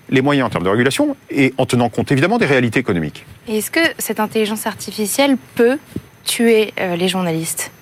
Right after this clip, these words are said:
Speaker 1: Euh, elles peuvent tuer, euh, la démocratie, les intelligences artificielles.
Speaker 2: Donc le droit à
Speaker 1: Il y a un
Speaker 2: l'information.
Speaker 1: grand, à, à, à chacun, euh,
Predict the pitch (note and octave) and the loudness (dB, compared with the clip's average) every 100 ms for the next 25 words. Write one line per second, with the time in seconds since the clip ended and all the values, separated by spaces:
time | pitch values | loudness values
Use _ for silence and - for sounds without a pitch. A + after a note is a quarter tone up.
0 | - - - - - - - - - A2+ | -20 -20 -18 -14 -12 -12 -14 -14 0 2
1 | D#2+ - - - - - C3 F#2+ D#2 D2+ | 2 0 -2 -2 0 2 4 4 4 2
2 | C2+ E2 D2+ - A#2+ G#3+ E3 - - - | 2 0 0 -2 -2 0 -2 -6 -20 -20
3 | _ _ _ _ _ _ _ _ _ G2 | _ _ _ _ _ _ _ _ _ -2
4 | F2+ G2 F2 F2+ F2+ - - E2 C#2 - | 0 0 0 0 -2 -4 -2 0 -2 -6
5 | G3+ C4 B3+ G#3+ G3 G#3 E3 C#3 C3 - | 0 2 2 0 2 2 4 4 4 4
6 | C4 A#3 - - - - - - D#3 D#3+ | 2 -2 -10 -16 -20 -16 -14 -2 0 2
7 | - D#3 D#3 D#3 F#3+ F3+ G3 F3 - _ | 2 2 2 2 0 0 0 0 -4 _
8 | _ - - A2 | _ -12 -2 -2